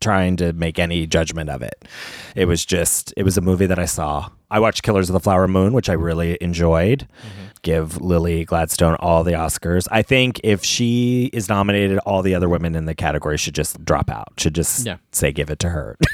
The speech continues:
Speaker 1: <laughs> I know that's not how it works, but that's what I think should happen. I think they should all realize it should go to Lily. It was very good, especially because I'd heard critique that it was like, "Oh, but she's just, like, sick for most of the movie." It's, or she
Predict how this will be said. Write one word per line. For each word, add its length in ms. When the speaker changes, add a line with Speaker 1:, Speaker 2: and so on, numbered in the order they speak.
Speaker 1:
<laughs> 540
I 240
know 140
that's 180
not 140
how 180
it 60
works, 300
but 120
that's 200
what 100
I 100
think 200
should 120
happen. 460
I 60
think 160
they 100
should 140
all 120
realize 640
it 120
should 140
go 120
to 60
Lily. 320
It 100
was 120
very 220
good, 260
especially 320
because 260
I'd 140
heard 200
critique 640
that 200
it 60
was 140
like, 220
"Oh, 180
but 140
she's 240
just, 260
like, 300
sick 380
for 120
most 320
of 80
the 80
movie." 220
It's, 200
or 180
she 340